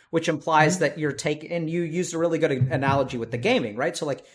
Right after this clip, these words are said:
Speaker 1: you have
Speaker 2: Yeah.
Speaker 1: emotions and you have rational thought,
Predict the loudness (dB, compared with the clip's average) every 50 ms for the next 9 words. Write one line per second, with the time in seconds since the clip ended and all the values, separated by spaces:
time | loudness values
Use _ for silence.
0 | _ -6 -2 0 2 2 2 2 2 4 6 6 6 6 6 2 0 -2 -4 -4
1 | -4 -2 0 0 0 2 2 2 2 2 2 -2 -6 -6 -6 -6 -4 -4 -2 -4
2 | -4 -6